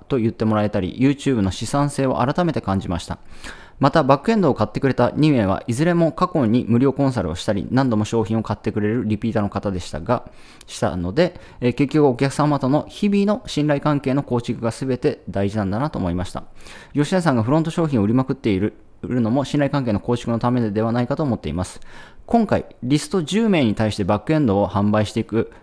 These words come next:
のはやや博打でしたが、やれることをやれば普通に売れるんだなと実感できたのが大きいです。今後リストを増やしていけばどんどん収入が増えることは確信しました。で、えーっ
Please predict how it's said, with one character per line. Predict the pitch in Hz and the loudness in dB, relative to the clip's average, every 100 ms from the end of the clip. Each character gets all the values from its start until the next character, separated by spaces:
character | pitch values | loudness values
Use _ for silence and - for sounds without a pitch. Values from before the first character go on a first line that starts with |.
| - | -4
の | 104 | 0
は | 104 | 2
や | 156 | 2
や | 139 | 0
博 | 92 101 131 | 0 -2 -4
打 | - | -2
で | 151 | -4
し | - | -2
た | - | -6
が、 | 104 107 - - - | -4 -4 -6 -16 0
や | 123 | 4
れ | 170 | 6
る | 214 | 4
こ | 208 214 | 2 0
と | 185 | 2
を | 117 | 4
や | 107 | 4
れ | 113 | 4
ば | 98 | 0
普 | - - | -2 -6
通 | - 175 | 0 2
に | 160 | 2
売 | 120 | 2
れ | 165 | 2
る | 165 | 2
ん | 160 | 2
だ | 104 90 | 2 2
な | 120 | 0
と | - - 131 95 | -2 -4 -4 -2
実 | 113 - | -4 -2
感 | 107 107 | -2 0
で | |
き | 113 | 0
た | 123 | -2
の | 147 | 0
が | 151 - | -2 0
大 | 104 | -4
き | - 90 | -2 -6
い | |
で | 80 | -4
す。 | - - - _ - - - - - - - - | -8 -18 -20 _ -20 -18 -18 -20 -20 -20 -18 2
今 | 190 196 | 4 6
後 | 175 | 6
リ | 165 | 4
ス | - | 4
ト | 185 | 4
を | |
増 | 180 | 6
や | 180 | 4
し | - | 2
て | |
い | 123 | 0
け | |
ば | 107 | 2
ど | 120 | 2
ん | 131 | 0
ど | |
ん | 101 | 0
収 | 120 | 0
入 | 113 | 2
が | 107 | 2
増 | 127 | 2
え | 113 | 0
る | 85 - - | -4 -10 -10
こ | 120 | -4
と | 165 | -2
は | 147 | -2
確 | - - | -4 -10
信 | - 90 | -8 -6
し | - | -6
ま | - | -8
し | |
た。 | - - - - - - - - - - - - - - - - | -10 -16 -20 -20 -20 -20 -20 -20 -20 -18 -18 -18 -20 -20 -12 0
で、 | 185 - | 0 0
え | 135 | 0
ー | 120 117 110 107 | 0 0 0 -2
っ | 104 | -4